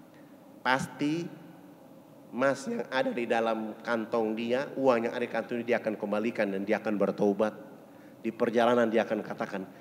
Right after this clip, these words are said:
"Itulah orang Islam dengan kecerdasan Islam kepada diri mereka." Ini energi yang paling kuat. Niatnya jadi maling,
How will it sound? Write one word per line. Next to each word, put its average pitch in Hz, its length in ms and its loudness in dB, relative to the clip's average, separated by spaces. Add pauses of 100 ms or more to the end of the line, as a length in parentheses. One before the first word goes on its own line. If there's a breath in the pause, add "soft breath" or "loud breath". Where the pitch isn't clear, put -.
(200 loud breath)
"Itulah 127 320 6
orang 110 240 6
Islam 113 320 2
dengan 101 240 2
kecerdasan 104 560 2
Islam 101 320 2
kepada 92 320 0
diri 87 240 -4
mereka." - 400 -14 (3750)
Ini 208 320 2
energi 175 400 8
yang 143 80 0
paling 139 320 -4
kuat. - 300 2 (1400)
Niatnya 180 500 2
jadi 165 240 4
maling, 185 560 6